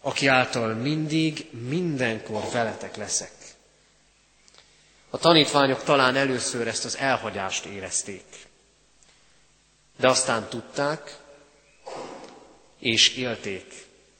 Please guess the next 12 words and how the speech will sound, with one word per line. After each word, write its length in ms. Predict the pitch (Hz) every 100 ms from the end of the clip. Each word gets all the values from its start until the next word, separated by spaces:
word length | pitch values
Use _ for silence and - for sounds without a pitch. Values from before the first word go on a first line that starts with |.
| _ _ _ _ _ -
Az 160 | 110
Isten 600 | 117 - - 110 107 - -
közel 340 | 123 107 95
jött 160 | 92 -
hozzájuk. 580 | 95 - 95 87 85 - - - _ _ _ _ _ _ _ _ _ _ _ _ _
Itt 280 | 160 170 -
és 200 | 113 -
most. 440 | 98 90 - - - - _ - - _ _ _ _ -
Az 180 | 151 156
a 80 |
kérdés 400 | - 160 147 131
számunkra, 840 | - - 151 151 147 - 139 135